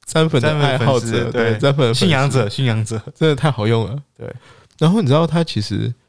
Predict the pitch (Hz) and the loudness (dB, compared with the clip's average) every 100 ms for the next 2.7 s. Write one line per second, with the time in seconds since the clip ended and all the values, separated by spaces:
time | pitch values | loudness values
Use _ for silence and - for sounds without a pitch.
0 | _ _ _ _ - 131 190 214 202 190 | _ _ _ _ 0 2 4 0 2 0
1 | 170 113 - 92 78 - 139 95 - 139 | 0 -2 -4 -6 -6 -4 -4 -4 -12 -20
2 | _ - 95 98 - 101 98 | _ -8 -8 -8 -4 -4 -4